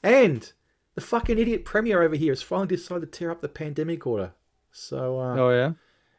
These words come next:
Speaker 1: yeah, that's only 'cause there's an election next month, and he knows he's in the
Speaker 2: <laughs>
Speaker 1: shit. But, uh, no more fucking lockdowns. So, thank God
Speaker 2: There
Speaker 1: for
Speaker 2: you
Speaker 1: that.
Speaker 2: go.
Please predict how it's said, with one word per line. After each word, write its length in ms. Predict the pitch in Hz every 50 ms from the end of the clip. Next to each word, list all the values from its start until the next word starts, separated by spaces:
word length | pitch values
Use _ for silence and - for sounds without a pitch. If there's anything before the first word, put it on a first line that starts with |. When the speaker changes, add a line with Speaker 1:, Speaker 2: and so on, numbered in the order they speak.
| _
Speaker 1:
yeah, 220 | - 127 120 110 101
that's 220 | 117 139 139 -
only 140 | 143 135 127
'cause 140 | - 135 120
there's 180 | 123 127 120
an 60 | 113 113
election 440 | 117 117 113 113 - - 113 107
next 280 | 110 110 98 - - -
month, 300 | 113 113 110 104 98 -
and 100 | 110 113
he 60 | 113 117
knows 280 | 117 120 170 127 117 113
he's 160 | 117 196 160
in 60 | 117
the 140 | 110 185 151
Speaker 2:
<laughs> 20 | -
Speaker 1:
shit. 480 | 180 156 127 139 127 110 110 - - _ _ _ _ _ _ _ _ _ _ _ _ _ - - _ _ -
But, 240 | 123 113 110 - -
uh, 280 | 117 117 117 117 113 110 - _ _ _ _ _ _ -
no 160 | 160 165 185 190
more 160 | 196 202 190
fucking 300 | - - 190 190 196 180
lockdowns. 840 | 180 190 190 - - 175 160 151 131 113 104 101 98 - - - - _ _ _ _ _ _ _ _ _ _ _ _
So, 460 | _ - - 123 123 127 123 123 117 117 _ _
thank 220 | - 139 135 120 113
God 200 | 127 127 127 123
Speaker 2:
There 80 | 170 196
Speaker 1:
for 40 | -
Speaker 2:
you 40 | 120
Speaker 1:
that. 40 | 110
Speaker 2:
go. 220 | 110 110 120 -